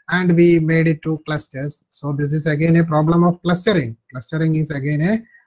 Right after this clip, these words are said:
machine learning problem. So this is again clustering. So these are clustered to these many, three clusters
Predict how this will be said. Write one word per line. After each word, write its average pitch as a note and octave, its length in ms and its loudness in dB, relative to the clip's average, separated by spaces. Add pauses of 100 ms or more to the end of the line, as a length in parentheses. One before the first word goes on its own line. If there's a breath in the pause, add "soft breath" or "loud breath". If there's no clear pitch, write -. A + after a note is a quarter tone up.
machine E3+ 300 2
learning E3 300 2
problem. B2 460 -4
So - 180 -14
this C3+ 180 -6
is C#3 100 -6
again D3 320 -4 (420)
clustering. E3 500 0
So F3 120 0
these E3+ 300 2 (240)
are E3 200 0
clustered D#3+ 580 -2
to D3+ 480 -2
these D3+ 240 -2
many, D3 180 -4
three D#3+ 220 2
clusters D#3 580 -4